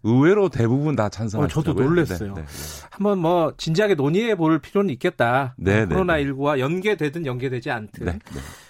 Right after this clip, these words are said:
Speaker 2: 어, 오늘 이 얘기 좀 <coughs> 간단하게나마 좀 여쭤봐야 될 것 같습니다. 기본소득이라고 할 수 있을지는 잘 모르겠습니다만 어쨌든 경기도가 모든 도민에게 십만 원씩
Speaker 1: 네, 네.
Speaker 2: 주기로 했습니다. 뭐 상품권으로 준다고는 하지만요.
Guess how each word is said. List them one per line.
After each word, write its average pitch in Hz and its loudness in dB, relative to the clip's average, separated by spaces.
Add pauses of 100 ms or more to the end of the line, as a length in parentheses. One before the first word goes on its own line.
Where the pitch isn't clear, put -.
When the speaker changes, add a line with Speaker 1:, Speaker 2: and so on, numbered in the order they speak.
(200)
Speaker 2:
어, 135 -6
오늘 190 -2 (200)
이 180 -8
얘기 285 -4
좀 220 -2 (180)
<coughs> - -14
간단하게나마 170 -4
좀 143 -8
여쭤봐야 156 -4
될 123 -6
것 147 -8
같습니다. 127 -12
기본소득이라고 226 -4
할 262 0
수 330 -4
있을지는 320 -2
잘 233 0
모르겠습니다만 196 0 (180)
어쨌든 202 -2
경기도가 202 0 (460)
모든 311 4
도민에게 135 -2
십만 254 -4
원씩 170 -4
Speaker 1:
네, 85 -10
네. - -10
Speaker 2:
주기로 143 -4
했습니다. 147 -8
뭐 123 -12
상품권으로 190 -4
준다고는 120 -8
하지만요. 139 -12